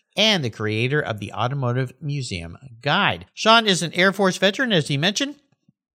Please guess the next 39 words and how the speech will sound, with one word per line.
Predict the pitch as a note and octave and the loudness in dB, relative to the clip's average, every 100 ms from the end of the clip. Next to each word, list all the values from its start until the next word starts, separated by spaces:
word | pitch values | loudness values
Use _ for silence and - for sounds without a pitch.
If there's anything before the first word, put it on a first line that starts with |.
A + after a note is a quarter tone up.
| _ | _
a | D#3+ | -4
board | B2+ E3 D3+ | 4 4 6
member | D#3 E3 | 2 2
of | G3 B2+ | 0 0
the | A#2 | -2
National | A#2 C#3 - G3 A3 | -2 -2 -4 -8 -8
Association | - B2 C3 C3+ B2 A#2 - D3 | -8 -6 -6 -4 -4 -4 -4 -8
of | A2 | -4
Automobile | A#2 B2+ C3+ A#2+ A#2+ | -2 -2 -2 -2 -2
Museums, | A2+ G#2+ G#2 G3+ G#3+ G#3+ - | -2 -6 0 2 2 0 -8
and | - A#3+ A3+ A3+ B3 A#3+ - | 0 4 6 4 2 -6 -6
if | C#3 C3+ | -4 0
that's | F#3+ D#4 | 0 0
not | C#4 B3+ | 0 -2
enough, | B3+ G#3+ B2 C3+ | 0 2 2 2
he | D3+ C#3 | 0 0
also | C#3+ - | 0 0
works | C#3 B2 C3+ | -2 -2 -4
with | C#3 C3+ | -6 -6
his | C3+ | -4
wife, | A2+ C3+ - | -2 -2 -4
Tori, | G#2 E2+ F#2 - _ _ _ | -4 -4 -6 -12 _ _ _
at | D3 - | -10 -6
their | G#3 | -6
marketing | G#3 A3 A#3+ E3+ A#2+ F2 - - | -4 0 0 -2 -6 -8 -14 -4
agency. | D3+ D3+ C3 A#2 A2+ | -4 -2 -4 -6 -4
We'll | A2+ F#3+ | 0 2
learn | G#3+ F#3+ | 2 2
a | |
lot | E3 F#3+ F3+ | 4 2 4
more | F3 F3+ | 2 4
about | D#3+ C3+ | 4 2
Sean, | - F#3 F#3+ F#3+ | 0 0 2 2
the | E3+ | 0
museums, | B2 B2+ G3 G#3 G#3 G3 | -4 -2 2 4 4 2
the | - | -6
guide, | B2 E3 F#3 F#3+ | 0 4 4 4
and | C#3 | 2
everything. | F#3 G3+ G3+ G3+ | 0 0 0 0